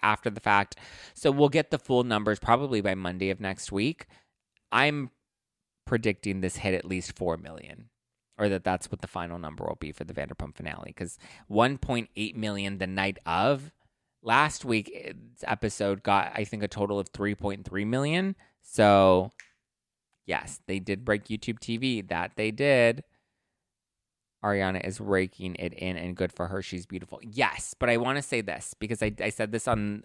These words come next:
on Morally Corrupt this morning, but I will say this.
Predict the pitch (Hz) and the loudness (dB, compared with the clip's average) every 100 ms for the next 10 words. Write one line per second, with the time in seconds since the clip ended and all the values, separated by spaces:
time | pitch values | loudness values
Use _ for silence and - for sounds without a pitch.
0 | - 101 98 95 107 107 107 110 110 - | -8 -8 -8 -10 -6 0 0 0 0 0
1 | 95 101 - 92 92 95 - - _ - | -2 -2 -8 -8 -6 -8 -14 -20 _ 0
2 | 107 107 120 - 117 98 90 - - | 4 6 4 4 0 0 -2 -4 -14